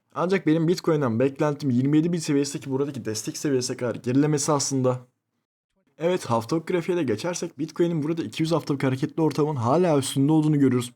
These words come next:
Bu iyi bir haber olsa da gitgide iki yüz haftalık hareketli ortamına yaklaştığımızı söyleyebilirim sizlere Bitcoin'de. Ee, gerçekten bu beni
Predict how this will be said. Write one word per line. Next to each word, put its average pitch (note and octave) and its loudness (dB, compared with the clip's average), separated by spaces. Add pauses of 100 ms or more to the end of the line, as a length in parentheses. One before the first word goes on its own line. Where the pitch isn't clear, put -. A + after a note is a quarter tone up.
Bu E3+ 2
iyi G3+ 4
bir G3+ 4
haber D#3+ 4
olsa D#3+ 2
da D#3+ 2
gitgide D3 0
iki B2 0
yüz C3+ 2
haftalık C3+ 0
hareketli B2 -4
ortamına C3 -4
yaklaştığımızı B2 -6
söyleyebilirim C3+ 0
sizlere C#3+ 0
Bitcoin'de. C3+ 2 (440)
Ee, B2 2
gerçekten D3+ 0
bu D3+ 2
beni D3+ 0